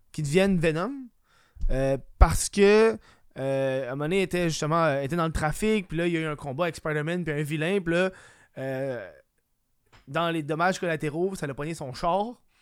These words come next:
puis elle avait un enfant, puis son enfant est mort à la suite de Spider-Man.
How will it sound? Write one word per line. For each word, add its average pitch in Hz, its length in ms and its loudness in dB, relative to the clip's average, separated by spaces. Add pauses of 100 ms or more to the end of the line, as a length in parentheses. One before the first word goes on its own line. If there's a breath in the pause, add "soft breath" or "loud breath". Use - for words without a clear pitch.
(280 soft breath)
puis 202 160 0
elle 185 120 6
avait 139 120 0
un 208 120 0
enfant, 175 340 2
puis - 100 -12
son 135 120 -8
enfant 123 160 -6
est 156 100 -4
mort 127 380 -4 (340)
à 127 100 -10
la 123 120 -6
suite 180 320 -2 (320)
de 113 60 -16
Spider-Man. 123 460 -8